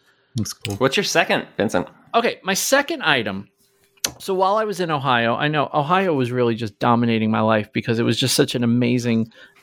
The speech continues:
Speaker 3: creatively inspiring trip. Um, Emily, I worked in Emily's studio and I got to learn how to do enameling, which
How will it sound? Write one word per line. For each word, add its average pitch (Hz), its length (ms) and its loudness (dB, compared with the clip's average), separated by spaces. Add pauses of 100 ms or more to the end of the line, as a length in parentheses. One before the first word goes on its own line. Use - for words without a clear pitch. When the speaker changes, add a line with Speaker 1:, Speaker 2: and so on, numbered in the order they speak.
(100)
Speaker 3:
creatively 147 720 0
inspiring 117 680 0
trip. 110 360 0 (460)
Um, 131 300 0 (100)
Emily, 196 640 0
I 165 80 0
worked 185 260 0
in 175 80 -2
Emily's 175 640 0
studio 175 500 2
and 131 80 0
I 151 100 -2
got 165 160 2
to 156 100 -4
learn 160 160 2
how 147 140 0
to 139 60 -2
do 147 180 0
enameling, 131 500 -2 (180)
which - 420 0